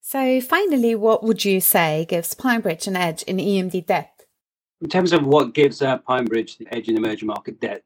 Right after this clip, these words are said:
Speaker 2: given the scale, the breadth and diversity of the, the emerging market asset class, we think it's vital to have sufficient resources to be able to assess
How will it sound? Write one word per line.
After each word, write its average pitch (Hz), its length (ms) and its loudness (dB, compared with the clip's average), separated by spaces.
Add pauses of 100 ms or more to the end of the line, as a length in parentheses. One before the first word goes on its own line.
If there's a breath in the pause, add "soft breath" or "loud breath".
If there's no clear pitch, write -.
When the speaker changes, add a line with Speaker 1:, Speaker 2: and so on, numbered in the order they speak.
Speaker 2:
given 160 500 4
the 143 60 -8
scale, 143 680 0
the 113 120 -10
breadth 131 340 -2
and 113 100 -4
diversity 117 640 -4
of 110 140 -4
the, 113 260 -4
the 113 60 -6
emerging 113 260 -2
market 107 300 -4
asset 107 200 -8
class, 113 340 -4 (260)
we 139 100 2
think 143 220 0
it's 120 120 0
vital 123 480 2
to 117 80 -6
have 113 280 0
sufficient - 560 -4
resources 113 540 -2
to - 100 -6
be 113 120 4
able 113 220 0
to 110 300 -2 (320)
assess 127 440 0